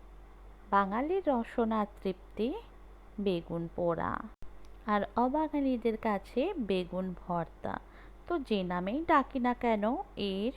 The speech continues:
স্বাদ তো একেবারে না ভোলার মতন। যতবারই বানাই না কেন শীতে, ততবার মনে হয়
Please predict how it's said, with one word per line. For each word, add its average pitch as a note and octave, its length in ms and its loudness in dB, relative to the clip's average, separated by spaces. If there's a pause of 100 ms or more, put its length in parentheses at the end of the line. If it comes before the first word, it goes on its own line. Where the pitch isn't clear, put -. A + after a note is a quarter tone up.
(100)
স্বাদ F3 360 0 (200)
তো G#3 140 2 (640)
একেবারে F#3 680 0 (1080)
না F#3+ 220 0
ভোলার E3+ 460 -2
মতন। F3 440 -4 (600)
যতবারই A#3 600 2
বানাই C#4 400 2
না C#4 140 4
কেন C#4 200 -2 (100)
শীতে, D4+ 460 -2 (240)
ততবার G3+ 680 0 (600)
মনে F#3+ 280 0
হয় G#3 360 2